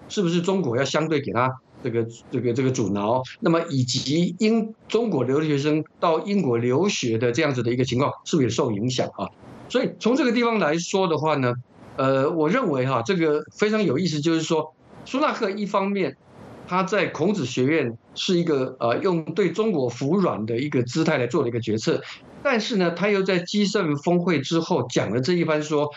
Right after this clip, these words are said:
中国是对全球安全跟繁荣构成了我们这个时代最大的一个挑战。这个我把它姑且啊，他似乎做了一种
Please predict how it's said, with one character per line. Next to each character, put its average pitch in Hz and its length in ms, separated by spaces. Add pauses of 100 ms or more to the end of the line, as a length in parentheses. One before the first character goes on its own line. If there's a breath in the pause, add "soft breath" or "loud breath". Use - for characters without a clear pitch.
(200 loud breath)
中 254 220
国 139 240
是 151 240
对 170 220
全 160 200
球 147 140
安 170 200
全 127 200
跟 147 160
繁 135 280
荣 120 320
构 185 280
成 110 200
了 123 140
我 104 140
们 120 160 (240)
这 175 80
个 147 80
时 127 180
代 131 140
最 147 260
大 131 220
的 107 100
一 107 60
个 113 60
挑 82 340
战。 170 200 (600)
这 254 80
个 220 80
我 156 140
把 131 160
它 175 80
姑 208 220
且 117 240
啊， 101 280
他 190 200
似 208 240
乎 196 120
做 208 300
了 156 100
一 165 140
种 110 320